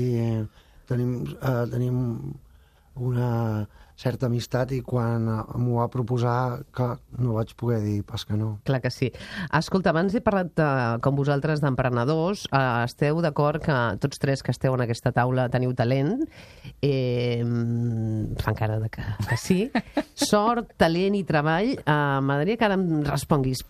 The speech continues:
Speaker 2: Pello,
Speaker 3: Digue'm.
Speaker 2: mm, per quin ordre i quina proporció diries que han estat presents a la teva, a la teva carrera?
Speaker 3: Sort, què més has dit?
Speaker 2: Talent i treball.
Speaker 3: Talent i treball. Jo crec que treball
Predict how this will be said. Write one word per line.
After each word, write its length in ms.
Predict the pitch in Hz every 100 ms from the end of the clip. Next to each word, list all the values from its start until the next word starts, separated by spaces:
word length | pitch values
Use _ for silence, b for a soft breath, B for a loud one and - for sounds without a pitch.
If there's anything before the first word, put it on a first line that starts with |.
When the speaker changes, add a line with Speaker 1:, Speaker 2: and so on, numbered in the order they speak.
| -
Speaker 2:
Pello, 440 | 185 165 143 113 B B
Speaker 3:
Digue'm. 300 | - 107 73 -
Speaker 2:
mm, 540 | 196 196 190 180 170
per 160 | 170 170
quin 160 | 247
ordre 240 | 247 220 208
i 60 |
quina 240 | 185 190 190
proporció 400 | 165 156 151 185
diries 340 | 180 170 185
que 120 | -
han 100 | 151
estat 260 | 147 - 143
presents 380 | - 143 139 156
a 60 | 143
la 80 | 127
teva, 460 | 135 127 117 110
a 80 | 101
la 120 | 127
teva 200 | 127 139
carrera? 380 | 127 120 - - - - - _
Speaker 3:
Sort, 480 | - 143 180 220 -
què 80 | 123
més 140 | 120
has 100 | 107
dit? 180 | 98 185 - - _ -
Speaker 2:
Talent 340 | 156 165 240
i 80 | -
treball. 420 | - 139 117 104 - _ _ -
Speaker 3:
Talent 300 | - 95 123 143
i 100 | 107
treball. 460 | 95 92 90 76 80 - 64 64
Jo 160 | 76 82
crec 180 | 87 80
que 160 | 90 85 82
treball 600 | 85 82 90 92 101